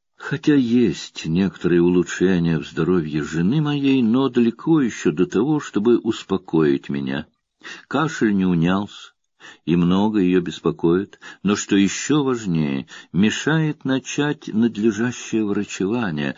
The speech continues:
дабы уменьшить биение сердца и артерий». В начале тысяча восемьсот двадцать пятого года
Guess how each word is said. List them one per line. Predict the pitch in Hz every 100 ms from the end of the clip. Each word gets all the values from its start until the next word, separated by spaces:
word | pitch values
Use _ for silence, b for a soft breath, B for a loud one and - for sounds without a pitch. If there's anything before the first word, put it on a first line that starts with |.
| B B
дабы | - 80
уменьшить | 78 80 87 139 127 - 127
биение | 120 113 120 113 113
сердца | 110 - 85 87 - -
и | 95 - 80 78 -
артерий». | 78 - - - - - - - _ _ _ _ _ _ _ _ B B B B B B B
В | 85
начале | 208 - - 185 170
тысяча | - 160 - 135
восемьсот | 135 131 - 139
двадцать | 113 120 120 - 110
пятого | - 107 101 80 78 71
года | 67 73 67